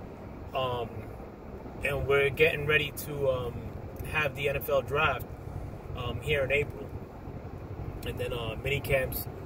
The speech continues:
usually start around July, August time frame, and the season starts in September. So, um, you know, get a good circulation of, uh, football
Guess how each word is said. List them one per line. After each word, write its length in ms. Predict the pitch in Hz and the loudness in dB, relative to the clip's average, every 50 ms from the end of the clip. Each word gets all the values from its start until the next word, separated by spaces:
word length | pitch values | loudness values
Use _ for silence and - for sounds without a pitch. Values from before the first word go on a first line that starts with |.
| - - - | -6 -6 -4
usually 300 | - - - - - - | -4 -4 -2 -2 -4 -2
start 320 | - - 143 135 139 135 | 0 4 4 4 4 4
around 340 | 127 123 127 127 123 123 123 | 2 0 -2 -2 -2 -2 -2
July, 500 | 131 123 123 123 127 131 131 135 143 - 135 | -2 0 0 2 4 4 4 2 2 0 2
August 480 | 135 139 135 131 127 120 - - - - - - - - - - - - - - | 4 4 4 4 0 -2 -4 -4 -4 -4 -4 -4 -4 -4 -6 -6 -6 -6 -4 0
time 260 | 143 139 135 135 - | 2 2 2 2 0
frame, 280 | - - 139 131 123 | 0 0 0 0 0
and 220 | 120 - - - - | -2 -4 -4 -4 -4
the 40 | - | -4
season 320 | - - 147 139 139 127 | -4 -4 -4 -4 -6 -6
starts 360 | - - 139 123 117 - - | -4 -2 -2 -2 -2 -4 -4
in 80 | 131 - | -6 -4
September. 560 | - 127 117 - - 156 156 143 117 110 - - - - - - - - - - - - - - - - - - - | -2 -2 -2 0 0 0 0 0 -2 -2 -2 -2 -4 -4 -4 -6 -6 -6 -4 -4 -4 -4 -4 -4 -6 -6 -8 -6 -6
So, 380 | - - - 147 135 135 131 131 | -4 2 6 8 8 8 8 6
um, 340 | 127 123 120 117 117 - - - - - - - - - - - - - - - - - - - - - - - - - - - - - - - | 6 4 2 0 -2 -4 -4 -4 -6 -6 -6 -6 -6 -8 -8 -8 -6 -6 -6 -8 -8 -8 -8 -8 -6 -6 -6 -6 -6 -6 -6 -6 -6 -6 -6 -6
you 80 | 139 | -4
know, 160 | 117 107 104 - - - - - - - - - - - - - - - - - - - - - - | -4 -4 -6 -8 -10 -10 -10 -10 -10 -10 -8 -8 -8 -8 -6 -6 -6 -4 -4 -4 -4 -4 -4 2 6
get 100 | 160 156 | 6 8
a 60 | 143 | 8
good 160 | 135 147 143 | 8 6 4
circulation 680 | - - 156 147 143 - 143 135 135 127 120 - 131 123 | 4 4 4 4 4 4 2 4 4 4 4 2 0 0
of, 160 | 120 113 110 | -2 -2 -2
uh, 200 | 113 110 110 107 | -2 -4 -4 -4
football 500 | - - 143 135 - - 120 110 107 107 | -2 -2 -2 -2 0 -2 -2 -2 -2 -4